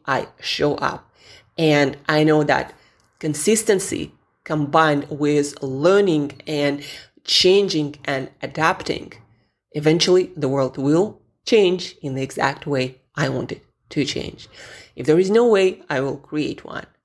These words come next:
Again, this confidence I have because even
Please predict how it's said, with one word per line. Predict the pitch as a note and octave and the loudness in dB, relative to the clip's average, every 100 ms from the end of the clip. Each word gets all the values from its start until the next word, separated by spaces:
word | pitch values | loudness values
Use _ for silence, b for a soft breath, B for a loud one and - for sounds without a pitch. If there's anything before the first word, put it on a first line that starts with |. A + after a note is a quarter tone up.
| _ | _
Again, | D#3 C#3+ C3+ A#2+ C#3+ | -2 0 0 -4 -4
this | G3 A3 | -4 0
confidence | C4 C4+ A3 E3+ D#3 - | 2 2 2 0 -2 -10
I | - | -6
have | D3+ D3 C3 - | -2 0 -2 -6
because | - D#3 G3+ F3 C#3+ - B B B B B B B B B B _ | -8 -2 2 4 2 -2 B B B B B B B B B B _
even | A3+ A#3 | 2 4